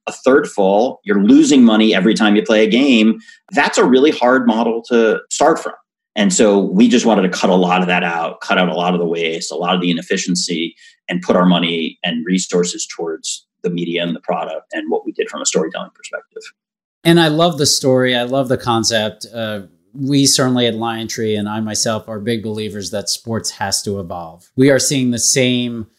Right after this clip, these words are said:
Speaker 2: broadcasts, the same descriptions, the same forms of media, you know, year over year, that if, if any industry hasn't changed, it's probably sports, even though we have technology everywhere. And I think this idea of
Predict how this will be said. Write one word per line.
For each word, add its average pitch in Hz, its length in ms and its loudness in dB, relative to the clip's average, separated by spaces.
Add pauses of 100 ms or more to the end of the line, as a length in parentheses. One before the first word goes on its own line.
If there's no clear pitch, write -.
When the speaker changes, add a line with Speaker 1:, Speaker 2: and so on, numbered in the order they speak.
(160)
Speaker 2:
broadcasts, 120 1080 0 (120)
the 110 160 -6
same 117 720 -2 (420)
descriptions, 113 1000 -2
the 117 120 -6
same 120 500 -2 (200)
forms 123 340 0
of 104 100 -2
media, 104 680 -2 (120)
you 110 140 -8
know, 95 220 -8
year 123 380 4
over 92 200 -8
year, 98 440 -2
that 95 260 -16
if, 107 140 -10 (100)
if 123 160 -8
any 147 240 0
industry 127 380 -2
hasn't 117 420 -4
changed, 95 540 -10 (400)
it's 117 120 -6
probably 175 320 2
sports, - 800 -2
even 123 260 0
though 117 120 0
we 107 160 -4
have 104 260 -4
technology 104 580 -6
everywhere. 95 360 -6
And 92 120 -16
I 95 60 -12
think 110 340 -4 (460)
this 117 160 0
idea 120 460 2
of 107 260 -4